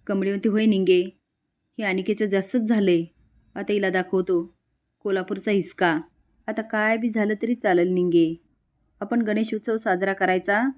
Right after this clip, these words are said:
म्हणजे करायचा." निंगे आता मान हलवते.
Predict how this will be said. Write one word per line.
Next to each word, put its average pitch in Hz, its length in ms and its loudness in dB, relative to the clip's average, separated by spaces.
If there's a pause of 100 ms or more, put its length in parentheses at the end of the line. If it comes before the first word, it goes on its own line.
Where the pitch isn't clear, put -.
(240)
म्हणजे 196 220 -6
करायचा." 170 560 0 (600)
निंगे 208 240 -4
आता 220 140 -4
मान 190 220 -2
हलवते. 185 460 0